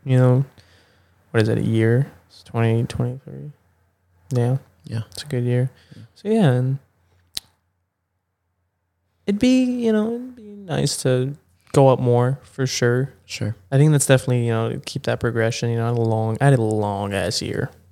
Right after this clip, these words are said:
Speaker 2: Yeah.
Speaker 1: That's for sure.
Speaker 2: Yeah.
Speaker 1: You know, work and, and, and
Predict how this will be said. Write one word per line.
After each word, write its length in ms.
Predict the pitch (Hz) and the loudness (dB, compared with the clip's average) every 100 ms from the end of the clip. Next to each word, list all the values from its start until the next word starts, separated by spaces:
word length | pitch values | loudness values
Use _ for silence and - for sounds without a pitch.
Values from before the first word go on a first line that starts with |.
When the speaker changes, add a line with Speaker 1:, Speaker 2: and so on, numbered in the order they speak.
| _ | _
Speaker 2:
Yeah. 180 | - 98 - - - _ _ | -4 -4 -4 -14 -20 _ _
Speaker 1:
That's 200 | 123 127 | -2 0
for 200 | - - | -2 -4
sure. 440 | - - - - 151 - - | -2 0 2 0 -2 -8 -8
Speaker 2:
Yeah. 140 | 95 - - _ _ - | -8 -8 -14 _ _ -8
Speaker 1:
You 80 | 57 | -6
know, 140 | - | -4
work 460 | - - 120 123 - | 0 2 4 2 0
and, 320 | 113 - 139 - _ _ _ _ _ _ | -4 -2 -6 -10 _ _ _ _ _ _
and, 760 | - 110 - - - - - 143 _ | -4 0 2 2 0 -4 -8 -18 _
and 480 | 139 135 123 120 | -16 -10 -8 -6